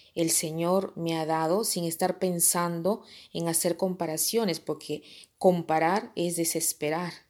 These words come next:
Y para terminar, quiero citar una frase de la envidia que dice así: "Bendito aquel que ha aprendido a admirar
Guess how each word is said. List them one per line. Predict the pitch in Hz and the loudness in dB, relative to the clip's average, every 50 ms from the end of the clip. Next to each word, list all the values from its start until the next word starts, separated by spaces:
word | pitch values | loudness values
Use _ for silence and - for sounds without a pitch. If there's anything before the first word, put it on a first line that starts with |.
| _ _ _ _ _ _ _ _ _ _ _ _ _ _ | _ _ _ _ _ _ _ _ _ _ _ _ _ _
Y | 175 175 | -6 0
para | - 170 165 165 165 | 2 6 6 6 6
terminar, | - 170 165 170 165 170 180 202 214 220 208 | 6 2 2 2 2 2 2 2 0 0 0
quiero | - 185 175 175 | 0 0 0 0
citar | 170 - 165 - 170 165 | 0 -2 -2 -2 -2 0
una | 165 165 165 156 | 0 -2 -4 -6
frase | - - - 165 170 170 165 - - 170 | -6 -4 -2 0 0 0 0 -2 -2 -2
de | 170 165 | -2 0
la | 160 160 | 0 -2
envidia | 156 156 151 151 160 165 170 165 170 180 202 254 277 - _ _ _ _ _ _ _ _ _ _ _ _ _ _ _ - | -4 -4 -8 -8 -6 -6 -6 -4 -4 -4 -4 -4 -6 -10 _ _ _ _ _ _ _ _ _ _ _ _ _ _ _ -2
que | 165 165 | 0 2
dice | 170 165 160 - 165 | 2 2 2 2 0
así: | 151 - - - 131 - - - _ _ _ _ _ _ _ _ _ _ _ _ _ _ _ _ _ _ | 0 0 0 -2 -2 -8 -14 -18 _ _ _ _ _ _ _ _ _ _ _ _ _ _ _ _ _ _
"Bendito | 175 165 160 190 190 185 185 190 185 226 247 247 247 254 240 208 | -4 4 6 6 6 6 4 2 0 0 0 0 2 4 4 4
aquel | 190 196 - - 175 170 170 175 202 233 240 - _ _ _ _ _ _ _ _ _ | 4 2 0 0 2 2 2 2 -2 -6 -10 -14 _ _ _ _ _ _ _ _ _
que | - 190 180 175 | 0 2 4 4
ha | 175 180 190 | 6 4 4
aprendido | 202 196 - 190 180 175 170 165 170 180 190 190 190 196 202 196 196 - | 2 2 0 0 0 0 -2 -4 -4 -2 0 2 2 2 2 2 0 -4
a | 180 170 165 | -2 -2 -2
admirar | 165 - 170 165 165 165 175 175 190 214 233 262 - | -2 -2 -2 0 2 2 4 4 4 2 0 -2 -6